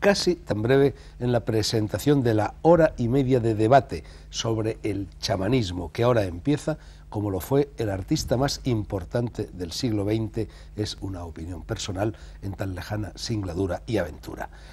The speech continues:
Diré solo, citando el Popol Vuh o libro genesíaco, aunque de segunda mano, de la cultura maya, lo que sigue. Cuando tengas que elegir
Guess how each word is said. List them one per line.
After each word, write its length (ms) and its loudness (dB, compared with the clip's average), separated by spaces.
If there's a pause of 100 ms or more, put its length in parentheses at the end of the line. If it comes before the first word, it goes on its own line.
(140)
Diré 260 6
solo, 540 10 (260)
citando 560 4
el 140 4
Popol 480 0
Vuh 340 4
o 140 4
libro 480 8
genesíaco, 880 4
aunque 260 2
de 80 -4
segunda 360 2
mano, 280 2 (300)
de 80 -2
la 120 0
cultura 400 0
maya, 360 0 (240)
lo 120 -8
que 100 -10
sigue. 320 -10 (680)
Cuando 240 -4
tengas 360 0
que 80 -6
elegir 400 -10